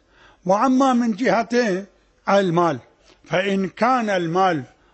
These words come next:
هذا المال مالك وهو لا يرضى بلا فرق، مملوك، مملوك لأحد ولو لم يكن مالا،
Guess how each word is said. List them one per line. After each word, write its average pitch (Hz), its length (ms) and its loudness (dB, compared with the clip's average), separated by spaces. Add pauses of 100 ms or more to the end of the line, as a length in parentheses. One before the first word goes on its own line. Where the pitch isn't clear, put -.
(200)
هذا 196 320 2
المال 208 420 0
مالك 208 560 -2 (480)
وهو 175 360 2
لا 220 280 2
يرضى 208 480 0 (340)
بلا 240 380 2
فرق، 196 480 -4 (400)
مملوك، 208 640 2 (440)
مملوك 233 560 4
لأحد 185 540 2 (380)
ولو 262 300 4
لم 277 240 4
يكن 214 240 2
مالا، 151 340 0